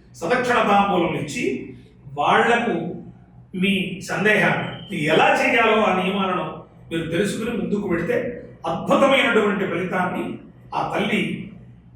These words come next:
మనందరిపైన, పంచముఖములు కలిగినటువంటి ఆ తల్లి,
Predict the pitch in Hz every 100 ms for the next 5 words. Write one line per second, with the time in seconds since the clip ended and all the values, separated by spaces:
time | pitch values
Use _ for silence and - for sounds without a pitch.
0 | - - 185 151 196 220 202 180 165 -
1 | - - - - - - - - - -
2 | _ _ _ _ - 175 202 - - 208
3 | 226 208 208 196 - 180 170 165 165 -
4 | 170 185 180 - -